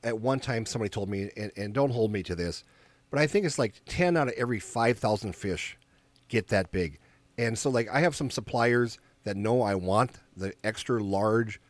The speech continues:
swordtails. I just got some here, uh, about two weeks ago. The males came in. They're probably five inches. They're as thick as your thumb.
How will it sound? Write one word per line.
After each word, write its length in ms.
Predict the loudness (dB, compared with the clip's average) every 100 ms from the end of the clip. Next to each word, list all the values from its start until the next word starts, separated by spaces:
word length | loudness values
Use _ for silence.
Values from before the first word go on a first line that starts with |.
| _ _
swordtails. 600 | -6 2 2 2 0 0
I 40 | -2
just 280 | -4 -4
got 240 | -2 -2 -2
some 220 | -4 -2
here, 320 | 0 0 -2 -6
uh, 220 | -6 -6
about 220 | -6 -8
two 140 | -4 -4
weeks 240 | -2 -2
ago. 200 | -2 -2 -4 _ _ _ _ _ -8
The 60 | 0
males 300 | 4 4 2
came 220 | 0 2
in. 240 | 4 2 -4 _ _ _ -6
They're 160 | -4
probably 340 | -2 -2 -2 -4
five 420 | -4 2 2 2
inches. 500 | 0 0 -2 -4 -12 -20 _ -20 _ _ -6
They're 100 | -6
as 140 | -6
thick 280 | -6 -4 -2
as 140 | -4 -2
your 140 | -4
thumb. 600 | -6 -4 -2 -2 -4